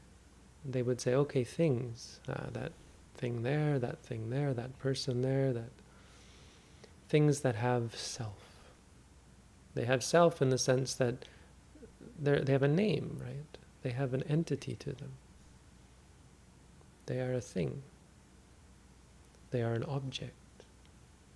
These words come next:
In fact, if you think about it, they're not actually a thing in the present moment at all. Their thingness requires past and future. Like if you refer to a person by name,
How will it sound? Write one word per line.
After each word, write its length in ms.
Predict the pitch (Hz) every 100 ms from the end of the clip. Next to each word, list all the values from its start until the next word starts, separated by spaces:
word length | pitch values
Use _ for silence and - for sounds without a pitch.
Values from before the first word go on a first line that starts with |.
| - - - - - - - - - - - - - - - - -
In 100 | 120
fact, 300 | 120 117 -
if 100 | 123
you 60 |
think 240 | 120 160 151
about 240 | 113 110
it, 100 | 127
they're 140 | - 123
not 180 | 127
actually 400 | 120 117 - 120
a 60 | 113
thing 240 | - 120
in 80 | 117
the 80 | 113
present 340 | - 120 139
moment 300 | 123 113 110
at 100 | 113
all. 300 | 143 151 131 - - - - -
Their 180 | 120 117
thingness 800 | - 190 175 117 123 139 - - - - - - -
requires 840 | 135 127 - 131 127 123 120 107 -
past 360 | - 120 120 -
and 140 | 113
future. 420 | - 143 - 135 123 - - - - - - - - - - - - - 127
Like 200 | 110 123
if 160 | -
you 120 | 123
refer 360 | 117 104 131 120
to 260 | - 120 110
a 40 |
person 600 | - 131 120 131 127 127
by 160 | 123 117
name, 460 | 123 143 123 127